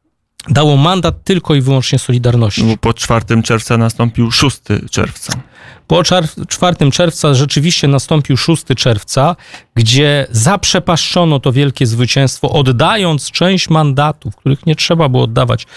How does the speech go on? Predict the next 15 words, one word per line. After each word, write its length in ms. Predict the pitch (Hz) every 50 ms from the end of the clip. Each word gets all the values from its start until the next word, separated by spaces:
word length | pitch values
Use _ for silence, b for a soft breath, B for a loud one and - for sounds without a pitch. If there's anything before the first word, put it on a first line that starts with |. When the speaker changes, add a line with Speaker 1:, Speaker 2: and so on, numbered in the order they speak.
| B B B B B B
Speaker 1:
stronie 400 | - - - 151 170 175 165 143
komunistycznej 800 | - - 151 143 139 135 131 - - - 160 - - 139 131 123
do 120 | 123 143
rozdzielenia 720 | 143 151 135 117 107 117 135 135 143 151 160 156 139 127 127 b b b b b b b b
podczas 360 | - 131 - - - 131 107
drugiej 300 | 110 135 156 147 139 123
tury 240 | - - 147 139 131
tych 180 | - 135 117 107
wyborów, 460 | 123 120 117 131 123 120 113 101 -
która 220 | _ - 120 120
miała 240 | 117 123 127 127 123
miejsce 500 | 120 127 127 123 - - - - 113 107 101 - _ _ _ _ _ _ _ _ _ _ _ _ _ _ - - -
dwa 160 | 120 120 139
tygodnie 440 | 131 - 135 113 135 127 - 127 123
później. 520 | - - 120 104 - - 123 147 202 262